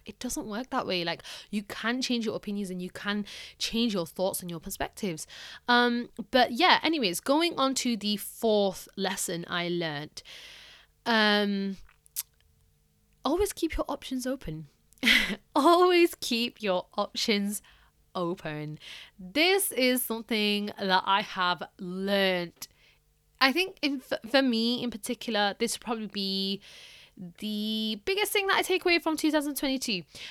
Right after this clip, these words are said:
Um, always keep your options open, guys, for everything in life, for everything you go through, for everything. The biggest phrase you've probably heard throughout life, and you've never really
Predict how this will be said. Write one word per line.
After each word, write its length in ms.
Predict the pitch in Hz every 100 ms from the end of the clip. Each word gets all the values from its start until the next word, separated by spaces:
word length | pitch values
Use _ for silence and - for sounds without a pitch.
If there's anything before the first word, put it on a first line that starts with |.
| - -
Um, 360 | 240 240 247 -
always 400 | 269 339 330 311
keep 200 | - 226
your 80 | -
options 280 | 196 - 180
open, 220 | 175 180
guys, 240 | 170 165 -
for 200 | 185 - 233
everything 540 | 196 185 185 175 165
in 200 | - 165
life, 340 | 156 156 - -
for 520 | - - 247 254 262 -
everything 300 | 302 339 320
you 120 | 294
go 200 | 233 220
through, 440 | 214 220 208 208
for 180 | 196 - -
everything. 380 | 254 220 208 196 - - -
The 160 | 190 240
biggest 640 | 190 247 247 285 - - - -
phrase 380 | - 247 240 220
you've 140 | 202
probably 240 | 254 254 240
heard 420 | 202 208 196 190
throughout 280 | 196 208 -
life, 400 | 185 180 185 -
and 120 | 190
you've 140 | 185
never 260 | 202 254 285
really 460 | 233 254 226 214